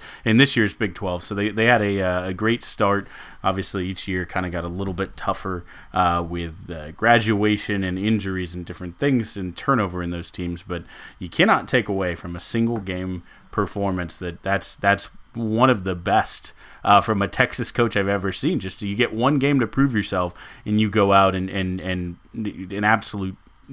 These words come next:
gem, uh, against Utah. So he'll always have a special place for that. Also for his, uh, his, um, blue language on the <laughs> sideline, uh, that became a bit of a,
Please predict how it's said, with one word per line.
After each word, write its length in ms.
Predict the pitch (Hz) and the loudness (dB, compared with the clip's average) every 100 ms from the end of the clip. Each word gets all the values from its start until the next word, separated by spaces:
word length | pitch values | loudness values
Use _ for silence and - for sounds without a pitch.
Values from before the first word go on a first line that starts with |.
| 123 | -8
gem, 600 | 101 101 101 98 90 90 - - - | -4 0 2 2 0 -4 -10 -20 -4
uh, 160 | 98 95 | 2 2
against 300 | 92 95 - | 2 -2 -2
Utah. 320 | 104 101 87 | -4 -2 -4
So 160 | - 104 | -2 2
he'll 160 | 113 | 4
always 300 | 104 107 110 | 4 2 2
have 180 | 104 98 | 0 -2
a 40 | |
special 360 | 98 - 101 104 | -4 -4 -2 -4
place 400 | - 98 101 - - - - - - - | -6 -6 -8 -12 -20 -20 -20 -20 -20 -20
for 260 | - 123 107 | -8 -2 0
that. 380 | 107 127 - - - - | 2 2 2 -6 -20 -6
Also 300 | - 104 113 | 0 2 2
for 240 | 101 104 101 | 0 0 2
his, 360 | 104 98 90 | 2 0 -2
uh, 500 | 98 92 92 90 87 - - - | 0 2 2 2 0 -6 -20 -12
his, 420 | - 110 101 95 - - - - | -2 0 0 -4 -10 -16 -12 0
um, 520 | 104 98 95 92 95 - | 4 4 2 -2 -6 -8
blue 340 | - 107 123 139 | -4 4 6 8
language 540 | 123 123 131 147 147 - | 8 6 6 4 2 2
on 180 | 117 113 | 4 4
the 60 | |
<laughs> 0 | |
sideline, 800 | 107 123 - 143 139 135 135 139 - - - | 2 -2 2 2 6 6 6 4 -2 -16 2
uh, 400 | 117 117 113 113 | 8 10 12 10
that 180 | 110 113 | 6 2
became 400 | 120 113 117 113 | 2 4 2 2
a 60 | 110 | -2
bit 180 | 117 | 0
of 120 | 113 107 | 0 0
a, 200 | 107 | 0